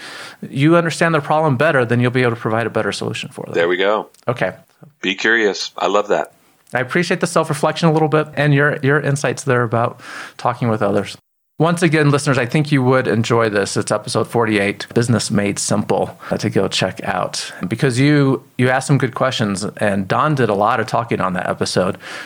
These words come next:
Speaker 1: because he was getting coaching. So <laughs> that was great. Okay, on to our topic that I teed up here in the introduction, um, and that is indeed how to be a better facilitator.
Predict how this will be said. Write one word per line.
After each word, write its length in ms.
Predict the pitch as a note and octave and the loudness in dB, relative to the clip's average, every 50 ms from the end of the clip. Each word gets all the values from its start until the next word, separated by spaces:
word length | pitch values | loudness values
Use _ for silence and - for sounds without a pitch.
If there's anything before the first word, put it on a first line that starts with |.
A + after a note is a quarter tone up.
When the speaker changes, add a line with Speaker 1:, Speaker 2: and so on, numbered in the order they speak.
| - - | -10 -6
Speaker 1:
because 480 | - A#2+ A#2+ - A#2 G2+ G#2+ A2 - - | -4 -4 -2 0 0 -2 -2 -2 -6 -6
he 120 | - - | -6 -4
was 160 | F#2+ G#2+ G2+ A2+ | -2 -2 -2 -2
getting 320 | - A2+ B2+ C3+ C3+ B2 | 0 0 0 0 0 0
coaching. 400 | - - A3+ - - - - - | 0 -2 -2 -2 -2 -4 -6 -4
So 140 | - - - | -2 0 2
<laughs> 0 | |
that 760 | F3 - - - - C#3+ B2 - - - - B2+ B2 - - | 2 2 2 2 2 0 0 0 -2 -4 -4 -2 -2 -2 -2
was 100 | B2 A#2 | -4 -4
great. 220 | - A#2+ - - - - _ _ _ _ _ _ _ - | -2 -4 -4 -4 -6 -14 _ _ _ _ _ _ _ -14
Okay, 760 | A3 A#3+ B3 - - G3 E3+ - F3+ E3+ D#3+ C3 G#2+ - - - | -10 -8 -6 -4 -2 0 0 0 0 0 0 0 0 -2 0 0
on 240 | C#3 D#3 G3 A3+ G#3 | 0 2 2 0 0
to 280 | - A3 G3 F3+ F3 F3 | 2 4 6 6 6 6
our 220 | - D#3 D3 D3 | 4 4 2 2
topic 460 | D3 - D3 D3 D3 D3 D3 C#3 C#3+ | 0 0 0 0 2 0 -2 0 0
that 120 | - C3 B2 | 2 2 2
I 120 | A#2+ B2 | 2 0
teed 340 | B2 - - F3 D3 C#3 C3+ | -2 -2 0 2 2 4 2
up 180 | C3 B2+ - - | 2 0 0 0
here 220 | B2 A2 G#2+ A2 | 0 2 2 2
in 280 | A#2 A#2 A2+ - A2 A2 | 2 2 0 0 0 0
the 140 | A2 A2+ - | 0 0 0
introduction, 680 | A#2 A2+ A2+ G2+ A2 G#2+ G#2 G#2+ - - G2+ G2+ A2+ - - D3+ E3+ E3 D3 C#3 - - | 0 0 0 0 0 0 -2 -2 -4 -4 -4 -4 -6 -8 -10 -10 -8 -8 -8 -8 -4 -2
um, 400 | G#2+ G#2+ G2+ G2+ G#2 G2+ G#2+ - | 0 0 2 2 0 0 -2 -4
and 140 | - A2+ A2+ | -2 0 0
that 260 | B2 A#2+ B2 B2+ - | 2 2 0 0 0
is 240 | G#2+ A#2+ A2+ G#2+ G#2 | 0 2 2 2 0
indeed 600 | G#2+ G#2+ G2+ G#2 A#2+ A#2+ A#2 A#2 A#2+ A2+ G#2 - | 0 0 0 0 2 2 4 4 4 2 0 -2
how 300 | - - A#2 B2 C3+ D3 | -2 -2 0 0 0 0
to 160 | D3 - - A#2+ | -2 -4 -4 0
be 300 | B2 B2 A#2+ A#2 A#2 - - | 2 2 4 4 2 2 2
a 140 | G2+ G2+ G#2+ | 0 -2 0
better 300 | G2 - G#2 - G#2+ G#2 | 0 0 0 0 0 -2
facilitator. 920 | - - G#2+ - - - G#2 G2 F#2+ - - - - - - - - - | -2 -4 -6 -4 -4 -2 -2 0 -2 -2 -2 -4 -4 -4 -4 -6 -6 -10